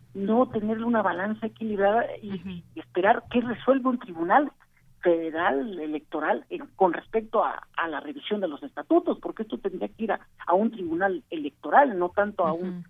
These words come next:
Speaker 1: a un ministerio público, este, de, de, de, este, civil, por decirlo de una manera, para revisar si, si las
Speaker 2: Ujú.
Speaker 1: pruebas se, se llega a,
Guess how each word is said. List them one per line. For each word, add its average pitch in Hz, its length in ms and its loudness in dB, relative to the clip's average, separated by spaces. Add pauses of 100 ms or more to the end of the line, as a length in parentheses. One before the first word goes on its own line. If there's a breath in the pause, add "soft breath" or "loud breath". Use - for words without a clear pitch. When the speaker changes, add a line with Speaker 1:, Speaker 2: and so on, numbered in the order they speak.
(120)
Speaker 1:
a - 80 0
un 214 180 4
ministerio 180 540 -6
público, 196 580 -4 (240 loud breath)
este, 160 540 -4 (240)
de, 170 340 0
de, 175 200 -16
de, 160 160 -10
este, 156 240 -10
civil, 294 400 0
por 175 140 0
decirlo 180 300 0
de 185 60 2
una 208 120 4
manera, 208 340 2 (260 loud breath)
para 175 220 4
revisar 160 500 -4 (100)
si, 185 160 -12 (320)
si 180 120 -4
las 151 140 0
Speaker 2:
Ujú. 190 80 -10
Speaker 1:
pruebas 170 280 2
se, 151 500 -10
se 156 140 -2
llega 170 380 0 (100)
a, 143 640 -4